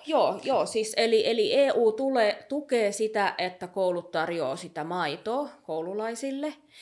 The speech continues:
Ja noin yhdeksänkymmentä prosenttia kouluista ottaa vastaan tätä tukea. Mut siinä on ehtona se, että näitä, näitä tota maitomainoksia pitää olla näkyvästi esillä siellä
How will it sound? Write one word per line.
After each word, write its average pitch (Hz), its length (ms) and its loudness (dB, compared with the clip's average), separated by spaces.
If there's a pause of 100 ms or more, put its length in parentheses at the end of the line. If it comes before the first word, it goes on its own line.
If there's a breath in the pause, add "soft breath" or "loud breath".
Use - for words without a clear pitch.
(300 loud breath)
Ja 175 560 2 (340)
noin 175 240 -6
yhdeksänkymmentä 214 500 -6
prosenttia 165 600 -4
kouluista 151 720 -4 (100)
ottaa - 400 -2
vastaan 202 400 -2
tätä 233 220 -8
tukea. 247 480 -6 (460 loud breath)
Mut 240 160 -8
siinä 285 240 -2
on 214 100 -4
ehtona 220 500 -6
se, 247 400 -6 (220)
että 196 540 0
näitä, 190 440 -2 (240)
näitä 185 360 -10
tota 175 340 -8
maitomainoksia 202 1160 -4 (100)
pitää 170 360 -8
olla 202 160 -6
näkyvästi 208 640 -8
esillä 190 380 -8
siellä 117 280 -10